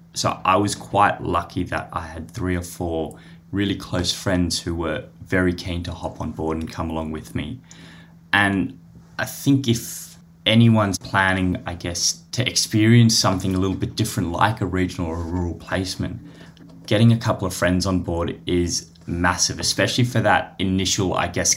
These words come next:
catalyst. Once you get there, and then once you're integrated,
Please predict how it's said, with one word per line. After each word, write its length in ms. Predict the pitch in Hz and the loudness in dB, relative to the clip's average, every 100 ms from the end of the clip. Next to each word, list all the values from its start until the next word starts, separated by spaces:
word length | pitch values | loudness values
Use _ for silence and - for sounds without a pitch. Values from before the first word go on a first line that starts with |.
| - | -2
catalyst. 840 | - 98 92 90 73 - - - - - - | -2 2 2 2 -2 -2 -4 -6 -18 -20 -2
Once 260 | - 120 - | 6 6 6
you 60 | |
get 320 | - 98 92 - | 2 0 0 0
there, 420 | 92 92 87 87 - | 2 4 2 -2 -8
and 140 | - 104 | -2 4
then 80 | |
once 200 | 127 135 | 6 6
you're 140 | - - | 4 2
integrated, 800 | 107 - 95 87 82 90 123 | 4 2 4 2 4 2 0